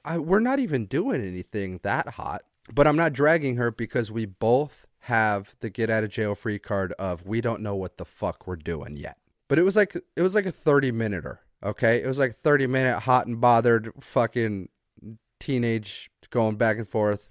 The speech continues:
Both of us have the mutual understanding of, like, "No, we're not gonna go all the fucking way tonight, but I'm super fucking into you. Let me slice up your back like I'm Freddy Krueger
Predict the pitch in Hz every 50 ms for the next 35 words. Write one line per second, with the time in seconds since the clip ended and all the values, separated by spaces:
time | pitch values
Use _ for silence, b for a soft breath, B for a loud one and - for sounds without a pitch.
0 | - _ - 123 123 - 135 120 120 113 - - 117 113 113 113 110 113 117 110
1 | - 117 110 110 110 113 104 107 - - 117 110 107 110 107 104 104 95 95 98
2 | 92 90 - 110 107 104 104 98 104 101 101 98 - - 101 98 87 101 95 92
3 | 85 78 92 101 113 123 123 - 139 131 123 135 127 127 127 127 131 127 - -
4 | 135 127 127 127 123 - b b b b b b _ 98 107 107 101 95 - -
5 | _ _ _ _ _ _ _ _ - 107 104 - - 131 117 117 113 - 120 113
6 | 123 113 110 113 107 110 113 117 117 113 98 117 113 107 110 101 - - - -
7 | 120 110 107 107 101 - 123 98 - 110 104 95 107 101 98 - 110 101 - -
8 | 98 98 - - 110 95 95 92 - - 107 98 92 85 87 82 76